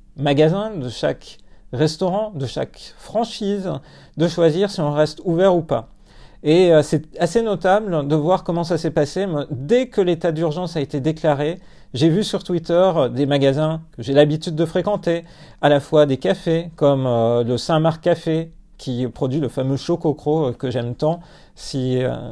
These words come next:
vous ne l'avez pas encore vu, vous verrez des vidéos à ce sujet, euh, plus tard. Mais aussi, euh, les fermetures de librairies, comme, euh, Sanseido à Jimbocho, quelques franchises bien connues comme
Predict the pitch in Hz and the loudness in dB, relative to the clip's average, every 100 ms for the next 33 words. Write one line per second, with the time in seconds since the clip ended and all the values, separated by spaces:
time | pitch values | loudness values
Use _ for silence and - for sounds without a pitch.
0 | 120 131 156 - 139 175 139 135 131 151 | -16 -18 -18 -12 -6 -2 0 2 0 0
1 | 135 143 131 135 143 117 117 127 131 113 | 0 2 0 -2 -4 -2 0 0 -2 -2
2 | 123 127 131 120 - 131 131 127 113 113 | -2 2 2 0 -6 -4 -2 0 -2 -4
3 | - - 180 190 - - - - - 160 | -8 -2 0 0 -4 -18 -20 -12 2 4
4 | 156 - 196 202 147 123 123 123 - - | 4 0 0 4 6 4 0 -8 -16 -20
5 | - 135 139 175 143 143 - 185 135 131 | -12 -4 0 2 2 0 0 2 2 2
6 | 233 226 247 214 196 - _ - - 143 | 2 2 2 0 -4 -10 _ -8 0 0
7 | 131 123 - 180 160 160 180 165 170 147 | 2 -2 -2 -2 -2 0 0 0 4 4
8 | 120 120 120 113 120 156 156 170 - 143 | 4 2 0 -4 -2 0 2 0 0 -2
9 | 147 151 - - - _ - 160 156 160 | -2 -4 -12 -20 -20 _ -2 0 0 0
10 | 151 - 147 143 - 160 170 143 127 147 | -2 -2 -4 -4 -6 -6 -4 -2 0 0
11 | 160 196 165 170 160 135 | 0 0 0 0 0 -2